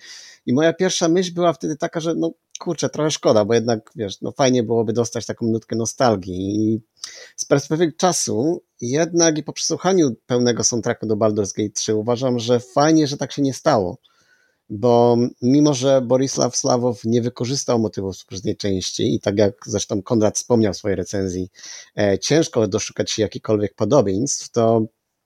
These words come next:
no nie wiem, możecie powiedzieć, że jest to dosyć naciągana teoria, ale wydaje mi się, że przez bardzo podobne instrumentarium, które użył Borisław Sławow, e, takie jak, nie wiem, sekcje dęte czy chóry,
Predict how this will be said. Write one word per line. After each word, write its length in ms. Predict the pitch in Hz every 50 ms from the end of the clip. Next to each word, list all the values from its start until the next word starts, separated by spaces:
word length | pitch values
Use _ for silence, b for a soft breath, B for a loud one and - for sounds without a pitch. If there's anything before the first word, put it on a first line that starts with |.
| _ _ _ _ _ _ _ _ _ _ - - b b b b b b b b b
no 80 | - 131
nie 100 | 147 139
wiem, 100 | 127 123
możecie 360 | 123 135 127 165 170 - -
powiedzieć, 340 | 139 156 151 156 156 147 123
że 100 | 127 143
jest 180 | 147 143 - -
to 80 | 156
dosyć 320 | 131 120 139 - 139 120 123
naciągana 560 | 131 127 123 - 131 123 120 139 135 127 117
teoria, 440 | - - 107 101 101 98 101 98 107
ale 300 | 107 107 110 110 110 107
wydaje 360 | 113 117 107 127 127 131 131
mi 100 | 131 123
się, 100 | 131 139
że 140 | 113 123 120
przez 440 | - - 131 110 104 104 - _ _ _ _
bardzo 300 | 139 139 165 160 165 170
podobne 320 | - 156 151 147 147 147
instrumentarium, 680 | 147 139 - - 147 131 131 127 123 151 151 147 123 110
które 300 | - - 107 101 101 101
użył 240 | - 101 92 110 101
Borisław 400 | 92 101 98 92 - 113 104 -
Sławow, 540 | - - 95 90 78 101 127 139 - _ _ B B B B B B B B B
e, 300 | - 104 104 101 98 98
takie 260 | - 110 101 - 214
jak, 180 | 98 95 87 107
nie 100 | 117 101
wiem, 120 | 95 -
sekcje 340 | - - 113 - - - 104
dęte 460 | 85 - 131 120 117 113 - 110 98
czy 120 | - - 117
chóry, 500 | - - - 120 110 110 98 98 95